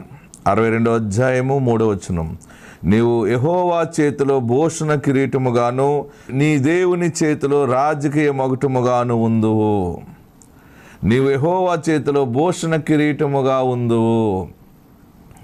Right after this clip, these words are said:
ఈరోజు దేవుడు మీకు ఇస్తున్న అద్భుతమైన మాట ఏంటంటే, మీరు దేవుని చేతిలో భూషణ కిరీటముగా ఉంటారు.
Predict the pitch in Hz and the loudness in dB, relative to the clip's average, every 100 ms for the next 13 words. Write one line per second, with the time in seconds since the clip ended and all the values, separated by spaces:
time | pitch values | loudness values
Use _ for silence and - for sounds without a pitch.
0 | - 90 101 131 127 135 113 113 117 113 | -2 0 2 2 0 0 0 0 2 0
1 | 110 107 107 107 - 107 104 - - - | -2 -2 -4 -6 -4 0 -2 -4 -18 -20
2 | - - 131 131 143 143 131 123 113 123 | -6 -2 -2 0 -2 0 0 2 0 0
3 | 143 131 107 98 85 101 117 120 - - | -2 -2 -2 -2 0 0 0 -2 -10 -20
4 | - - - 87 123 160 160 156 117 - | -20 -20 -10 0 2 2 0 0 -2 -6
5 | - - - 98 110 151 165 160 156 151 | -20 -20 -4 0 2 2 0 0 -2 -2
6 | - 147 127 147 135 131 107 101 135 143 | 0 0 0 0 0 0 0 0 0 -2
7 | - 135 127 131 127 131 123 117 117 110 | -4 -4 -4 -2 0 0 -2 -2 0 0
8 | 110 104 101 - 95 92 92 92 82 80 | 0 -2 -4 -2 0 0 0 0 -2 -6